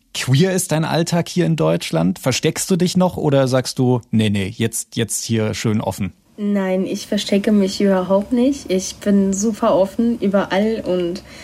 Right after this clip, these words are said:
Speaker 2: ja, ich versuche auch, ähm, meistens Armeni-, Armeniern, äh, den Kontakt mit Armeniern zu vermeiden, weil, ähm, da kann ich nicht ich sein.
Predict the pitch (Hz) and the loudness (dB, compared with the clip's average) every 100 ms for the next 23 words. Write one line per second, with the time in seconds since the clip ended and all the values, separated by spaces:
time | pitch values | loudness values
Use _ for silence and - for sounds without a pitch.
0 | - - - - - 208 190 165 - - | -20 -20 -20 -16 -2 2 4 2 -2 -6
1 | 180 - - 214 233 233 - 214 233 - | -6 -4 -2 2 2 0 2 2 0 0
2 | 202 196 196 190 180 - - - 196 202 | 0 2 2 0 -4 -8 -16 -2 2 2
3 | 208 226 202 - 175 190 208 214 196 190 | 2 0 0 2 2 4 4 2 2 4
4 | 190 220 214 202 185 180 180 185 185 196 | 4 4 2 0 0 -2 2 0 2 -2
5 | - 202 262 262 233 247 247 240 240 247 | -2 0 2 4 4 4 4 0 0 2
6 | 240 214 - 233 220 233 247 269 262 254 | 2 0 0 2 2 0 0 2 4 4
7 | 196 190 190 180 175 175 180 208 - 190 | 2 2 2 -2 -4 -4 -4 -4 -4 -2
8 | 208 202 196 202 196 - - - 196 202 | 0 0 0 0 0 -2 -10 -6 -4 -4
9 | 220 226 247 | -2 0 2